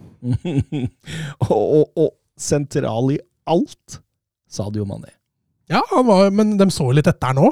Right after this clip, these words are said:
Speaker 1: Mm.
Speaker 2: Det var liksom Finn Mané. Eh, han, eh, sto ba-, nest sist, tredje sist, sist på veldig mye.
Speaker 1: Mm. Og så, og så tenkte, så jeg, jeg tenkte når Musiala setter <laughs> fire null der, så tenker jeg, eh, jo da,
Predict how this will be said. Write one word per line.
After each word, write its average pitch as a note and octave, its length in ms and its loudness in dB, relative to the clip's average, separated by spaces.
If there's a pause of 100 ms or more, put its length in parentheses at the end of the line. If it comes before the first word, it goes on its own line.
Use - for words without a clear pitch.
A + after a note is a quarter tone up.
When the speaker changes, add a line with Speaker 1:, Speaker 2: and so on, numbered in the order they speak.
(100)
Speaker 1:
Mm. C#3 320 -6
Speaker 2:
Det - 260 -10
var F#3 80 4
liksom D#3+ 220 4
Finn D3+ 260 2
Mané. D#3 380 2
Eh, D#3+ 840 0 (640)
han, E3 240 0
eh, E3+ 180 4
sto F3+ 340 4
ba-, A#3 420 4 (160)
nest G3 300 2
sist, F3+ 220 2
tredje D#3 260 4
sist, D#3+ 260 2
sist - 380 0
på F3+ 180 4
veldig D#3 220 4
mye. D#3+ 160 0 (460)
Speaker 1:
Mm. A#2+ 200 -8 (100)
Og D3 180 2
så, E3+ 100 4
og F3 160 2
så F3+ 80 4
tenkte, D#3 380 2 (220)
så D3+ 200 0
jeg, D3+ 240 2
jeg D3 140 2
tenkte C3 340 0
når C3+ 140 2
Musiala B2 520 2
setter B2 400 2 (180)
<laughs> C3 140 0
fire A2+ 360 -2
null G#2+ 200 -4
der, A2+ 220 -2
så B2+ 80 -8
tenker A2 340 -4
jeg, - 60 -8 (1000)
eh, - 120 -6
jo D3 200 4
da, B2+ 160 2